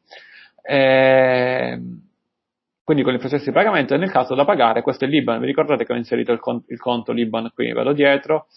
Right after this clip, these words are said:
dice, "Ma quale conto mettiamo?" Conto corrente, demo amministratore. E qui infatti, no, qui,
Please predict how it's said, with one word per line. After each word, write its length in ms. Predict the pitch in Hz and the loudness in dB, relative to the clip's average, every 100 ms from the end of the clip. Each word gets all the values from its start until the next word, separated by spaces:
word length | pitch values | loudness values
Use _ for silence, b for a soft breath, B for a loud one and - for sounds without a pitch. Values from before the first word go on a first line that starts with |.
| _ | _
dice, 140 | - 127 | -10 -4
"Ma 100 | 131 | 2
quale 220 | 165 160 | 2 4
conto 340 | 127 131 120 | 2 0 0
mettiamo?" 480 | 123 123 143 170 170 | -4 -2 0 2 0
Conto 260 | 156 143 170 | 0 0 0
corrente, 440 | 151 131 123 127 | 0 0 0 0
demo 180 | 127 123 | 0 0
amministratore. 920 | 117 117 117 - 120 120 117 123 123 _ | -2 -4 -6 -6 -4 -2 0 -2 -4 _
E 100 | - | -12
qui 160 | - 120 | -4 -4
infatti, 580 | 120 123 - 120 120 - _ - | -2 -4 -2 -2 -2 -6 _ -14
no, 180 | 117 - | -14 -14
qui, 160 | 117 | -18